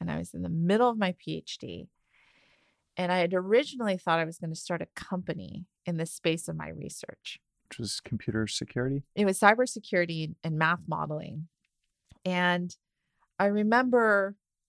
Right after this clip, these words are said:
Speaker 1: telling my mom, "Oh, yeah, I'll, I'll do, s-, you know, I'll promise I'll finish that. That's something that I, I started. I'll finish it." I had several advisors saying, "You really should finish it. You're so close."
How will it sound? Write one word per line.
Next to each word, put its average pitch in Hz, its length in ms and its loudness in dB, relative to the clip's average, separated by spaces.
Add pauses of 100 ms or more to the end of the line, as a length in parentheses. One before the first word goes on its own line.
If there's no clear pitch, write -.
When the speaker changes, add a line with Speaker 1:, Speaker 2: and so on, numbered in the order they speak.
(100)
Speaker 1:
telling 220 340 0
my 190 100 2
mom, 226 320 2
"Oh, 202 100 -6
yeah, 220 320 0
I'll, - 240 -4 (240)
I'll 277 100 0
do, 269 140 0
s-, - 160 -2 (160)
you 214 140 2
know, 165 100 2
I'll 220 160 4
promise - 440 0 (300)
I'll 208 100 -4
finish 190 400 2
that. 127 320 -10 (100)
That's 165 260 -8
something 185 320 -2
that 175 160 -4
I, 170 300 -6
I 160 60 -10
started. 247 360 4
I'll 175 180 0
finish 165 360 -6
it." 185 180 -8 (640)
I 214 60 -2
had 214 180 0
several 233 460 4
advisors 160 540 -2
saying, 160 220 -10
"You 156 200 -10
really 160 300 -4
should - 220 -16
finish - 340 -14
it. - 100 -14
You're 175 140 -10
so - 320 -8
close." - 460 -18